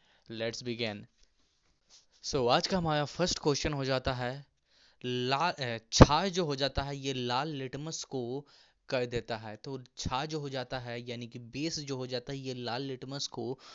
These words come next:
कैसा परिवर्तित कर देता है, कैसा कलर में परिवर्तित कर देता है? तो आपका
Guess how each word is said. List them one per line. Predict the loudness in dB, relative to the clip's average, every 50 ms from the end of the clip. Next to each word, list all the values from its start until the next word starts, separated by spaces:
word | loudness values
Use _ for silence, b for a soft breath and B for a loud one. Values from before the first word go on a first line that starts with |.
| B B B B B B _
कैसा | 2 2 2 2 0 0 0 0 0 -2 -4 B B B B B _ -2
परिवर्तित | -2 -2 0 -2 -4 -4 -4 -6 -8 -6
कर | -6 -4
देता | -4 -4 -6 -6 -6
है, | -8 -8
कैसा | -6 -4 -4 -4 -2 -4 -6
कलर | -4 -4 -4 -2 -2 -4
में | -6 -8
परिवर्तित | -6 -6 -6 -4 -4 -6 -8 -10 -12 -10
कर | -6 -6
देता | -6 -6 -6 -8 -10
है? | -10
तो | -8 -8
आपका | -8 -8 -10 -10 _ -10 -10 -8 -8 -8 -10